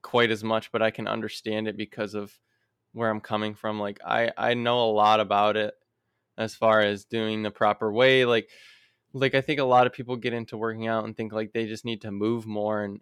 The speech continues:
and while that's generally pretty true, uh, it's really, like, you need to move better and you need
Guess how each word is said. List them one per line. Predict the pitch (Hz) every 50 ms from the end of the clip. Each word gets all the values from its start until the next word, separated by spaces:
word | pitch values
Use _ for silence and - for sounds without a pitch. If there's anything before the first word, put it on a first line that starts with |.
| -
and | 110 107 104 104 90 - _ _ _ _
while | - 123 127 127 127 117
that's | 123 123 117 -
generally | 113 110 101 127 120 120 123 120 120 117 120 120
pretty | - - - 131 123 120 113
true, | - - - 127 127 131 131 131 135 135 131 123 _ _ _ _ _
uh, | - - - -
it's | - - 117 - -
really, | 120 123 131 131 131 127 123 123 117
like, | 117 113 110 107 104 - _ _ _ _ _ _ _ _
you | - 127 135
need | 151 151 -
to | - 160
move | 143 143 147 147 135 117 104 92 -
better | 113 113 117 117 131 139 143 143
and | 135 123 120
you | 120 117
need | 117 120 120 113 _